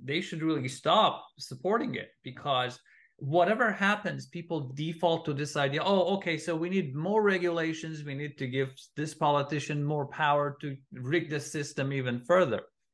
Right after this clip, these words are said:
to their own benefit." So hopefully, uh, hopefully efforts like this and all the, all the good work that you guys, uh, are doing would, would en-, enlighten more people. And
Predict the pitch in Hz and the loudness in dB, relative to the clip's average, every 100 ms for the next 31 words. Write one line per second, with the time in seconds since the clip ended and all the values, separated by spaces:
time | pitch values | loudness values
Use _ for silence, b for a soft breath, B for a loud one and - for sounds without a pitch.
0 | _ _ _ 127 120 113 110 104 101 - | _ _ _ -4 -4 -4 -6 -6 -8 -14
1 | - _ _ _ _ _ _ _ 151 160 | -18 _ _ _ _ _ _ _ -2 -2
2 | - 180 170 160 B B B B _ _ | 0 0 0 -4 B B B B _ _
3 | 131 123 113 113 - - _ - 160 165 | 0 2 2 0 -4 -10 _ -8 -6 -4
4 | 156 131 143 156 - 135 131 131 127 120 | -2 0 0 -4 -4 -2 -2 -2 -2 0
5 | 120 - - - 117 113 113 110 - 123 | -4 -10 -16 -6 -2 2 0 -2 -4 -2
6 | 120 120 120 117 113 120 120 120 131 123 | -2 -2 -4 -4 -4 -4 -4 -4 -2 -4
7 | 117 117 - 117 110 - _ _ _ _ | -4 -6 -2 -4 -4 -10 _ _ _ _
8 | 120 131 127 120 113 117 - _ _ - | -8 -4 0 0 -2 -8 -16 _ _ -10
9 | 101 98 98 - - _ 127 113 104 123 | -6 -4 -4 -8 -14 _ -6 -6 -4 -6
10 | 117 113 110 110 101 - 110 101 _ _ | -4 -6 -4 -6 -6 -6 -6 -6 _ _
11 | 135 120 120 113 - 131 120 117 117 139 | -10 -6 -6 -8 -8 -6 -4 -2 0 2
12 | 151 147 127 123 143 - 165 160 170 - | 0 -4 -2 0 -2 -2 -6 -4 -4 -6
13 | B B B B 151 160 | B B B B -4 -4